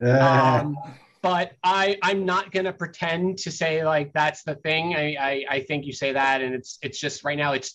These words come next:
Speaker 2: doesn't really mean anything quite yet.
Speaker 1: Mm-hmm.
Speaker 2: Um, so I'll give a, I'll give a non-sexy answer.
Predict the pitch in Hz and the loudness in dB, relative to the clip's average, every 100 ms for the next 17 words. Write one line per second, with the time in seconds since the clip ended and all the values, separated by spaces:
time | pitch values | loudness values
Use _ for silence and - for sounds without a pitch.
0 | - 135 147 135 127 139 135 127 127 135 | -4 -2 -2 -2 -4 -2 0 -2 -2 -2
1 | 139 143 165 160 165 160 - 175 175 185 | -2 -4 -8 -8 -8 -12 -4 -2 0 0
2 | 180 - 107 98 90 - - 143 147 143 | 0 -4 -10 -8 -10 -14 -4 0 2 0
3 | 135 131 - - 156 151 151 156 147 143 | 0 -4 -6 2 4 4 2 0 2 0
4 | 151 160 151 143 147 147 147 - 131 - | -2 -2 -2 -2 0 -2 -2 -8 -8 -8
5 | 135 127 123 - 127 120 | -4 -2 -4 -6 -6 -6